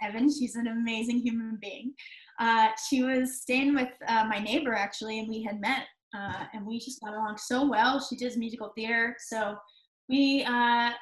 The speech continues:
we're gonna try to write comedy songs. Like, her and I, we filmed this song that we, uh, you know, put out yesterday. We filmed it together, and, uh, we recorded it together.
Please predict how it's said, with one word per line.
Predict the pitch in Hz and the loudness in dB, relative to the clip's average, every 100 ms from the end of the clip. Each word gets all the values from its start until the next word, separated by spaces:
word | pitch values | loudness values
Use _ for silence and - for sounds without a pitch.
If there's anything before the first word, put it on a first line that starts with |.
| - 247 | -12 -4
we're | 285 | -2
gonna | 339 | 0
try | - 285 285 | 2 4 6
to | 285 | 4
write | 262 285 - | 4 2 0
comedy | 233 285 277 | 2 4 2
songs. | - 196 214 | -2 -6 -6
Like, | 180 - - | -12 -14 -10
her | 226 240 | -6 -2
and | 233 | 0
I, | 233 226 220 | 0 -2 -6
we | 214 - | -10 -8
filmed | 220 220 220 - | -6 -4 -6 -8
this | 208 - - - _ | -12 -12 -14 -20 _
song | - 214 208 | -10 -8 -8
that | 196 | -10
we, | 196 202 190 | -12 -14 -12
uh, | 175 165 - - | -8 -8 -10 -14
you | 220 269 | -10 -8
know, | 294 | -8
put | - | -8
out | - 202 | -8 -8
yesterday. | 208 247 226 220 | -8 -6 -4 -4
We | 208 | -6
filmed | 226 226 | -4 -6
it | - | -8
together, | - 226 226 226 | -6 -2 -2 -2
and, | 220 185 175 | -4 -6 -8
uh, | 185 170 170 156 | -4 -4 -4 -10
we | 175 | -14
recorded | 196 - 254 233 233 | -10 -4 -2 -2 -4
it | 233 | -6
together. | 233 226 226 | -4 -2 -2